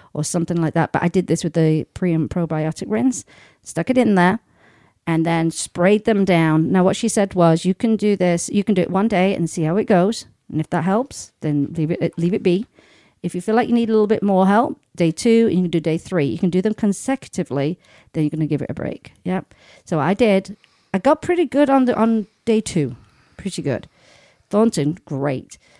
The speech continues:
Um, but I went with day three. Thornton's been really, really good. Twix a little, he's still a little bit itchy. So I'm going to,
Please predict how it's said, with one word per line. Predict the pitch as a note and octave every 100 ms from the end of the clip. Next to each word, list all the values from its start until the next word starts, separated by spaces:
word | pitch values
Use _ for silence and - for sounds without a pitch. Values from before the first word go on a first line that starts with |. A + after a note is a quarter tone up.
| _ -
Um, | D#3+ D3+ D3 D3 C#3 _ _ -
but | F3
I |
went | G3 -
with | B3+ G#3+
day | A3 A3+
three. | - F#3+ F#3+ D3+ D3 E3+ F3+ _
Thornton's | F#3+ G3+ G#3+ A3
been | - E3 D#3 F3
really, | E3+ G3+ A#3+ A3+ E3+
really | D3 D3+ D3+
good. | C#3+ C#3+ D3 - _ _ _ -
Twix | C4+ -
a | A3
little, | G#3 A#3+ B3 A#3+ G#3 F#3+
he's | - A3+ G#3
still | - B3
a |
little | B3 B3 B3+ C4+ B3+ G#3+
bit | F3+ E3
itchy. | - D#3 - C#3 D#3 - _ _ _ -
So | F#3+
I'm | D#3+ F3+ E3+
going | F3 F3
to, | F3+ E3+ E3